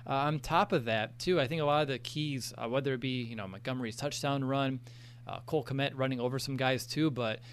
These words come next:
a lot, uh, Darnell Mooney's, uh, what should have been touchdown,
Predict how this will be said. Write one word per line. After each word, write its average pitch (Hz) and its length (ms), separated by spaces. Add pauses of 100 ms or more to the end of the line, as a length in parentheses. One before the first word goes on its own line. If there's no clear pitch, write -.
(200)
a 127 100
lot, 135 260
uh, 143 200
Darnell 156 360
Mooney's, 147 540
uh, 120 320 (100)
what 139 220
should 160 160
have 147 60
been 131 180
touchdown, 123 640